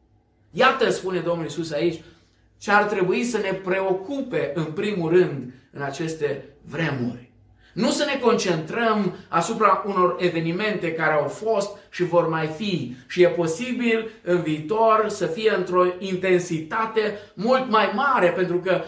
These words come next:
în, în versetele douăzeci și unu, uh, și douăzeci și doi, uh, Domnul Iisus spune că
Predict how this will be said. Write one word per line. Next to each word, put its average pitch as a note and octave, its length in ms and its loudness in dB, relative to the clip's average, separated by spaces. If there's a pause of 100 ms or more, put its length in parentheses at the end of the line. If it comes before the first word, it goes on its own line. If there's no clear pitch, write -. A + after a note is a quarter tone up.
(100)
în, F3 320 0
în E3+ 180 0
versetele G3 500 2
douăzeci F#3 480 2
și G3+ 100 -6
unu, G3 520 -2 (260)
uh, D#3 180 -4
și D#3 220 -4
douăzeci E3+ 420 2
și D3 160 -8
doi, D#3+ 600 0 (260)
uh, C#3+ 400 -4
Domnul F3+ 300 2
Iisus F#3 320 -4
spune F#3 360 -4 (240)
că F3 140 0